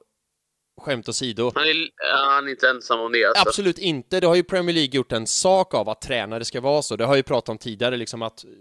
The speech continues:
Speaker 1: Premier League har haft Mourinho, de har haft Conte, de har haft Pocket-, eh, inte Pochettino, Tuchel, liksom, Klopp. De har ju skapat det monstret att en tränare i Premier League ska vara så. De ska gapa och skrika och visa känslor, för det är bra för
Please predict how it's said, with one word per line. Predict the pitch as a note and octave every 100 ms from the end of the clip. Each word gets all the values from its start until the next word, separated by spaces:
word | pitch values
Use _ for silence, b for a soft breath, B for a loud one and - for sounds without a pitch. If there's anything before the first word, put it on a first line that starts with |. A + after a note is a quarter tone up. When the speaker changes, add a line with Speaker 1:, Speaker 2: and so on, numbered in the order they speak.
| G2+ _ -
Speaker 1:
Premier | C#3 C#3
League | C#3 C3+
har | B2
haft | C3+ - -
Mourinho, | C#3 C3+ B2 A2 A#2
de | A#2+
har | A#2+
haft | -
Conte, | - B2+ A2 C3 A#2+
de | A#2
har |
haft | A#2 -
Pocket-, | - B2 B2+ _ b b b b
eh, | - A#2+ A#2
inte | B2+
Pochettino, | A#2+ A#2 A#2 G#2+
Tuchel, | C3 E3+ C#3 - C#3 B2+
liksom, | A#2 - A2+
Klopp. | - C#3 A#2+ _ - _ _ _ _ _ _ _ C3 - A#2
De | C#3 C3+
har |
ju | F#3
skapat | - G3 A#2 - A3
det | D3
monstret | B2+ A2 - G#2+ -
att | C#3 C3
en | B2+
tränare | D3+ C3+ A2 C3+
i | C#3+
Premier | - B2
League | A2+ G2+
ska | - B2
vara | A2 C#3+ D3
så. | - G2+
De | A2
ska | C#3
gapa | B2+ B2 -
och |
skrika | A2+ B2 A2 A2+
och | A2
visa | -
känslor, | A2 A#2+ G2 A2
för | G2
det | A#2+
är | A2+
bra | B2+ A2+
för | G2+ G#2+ G2+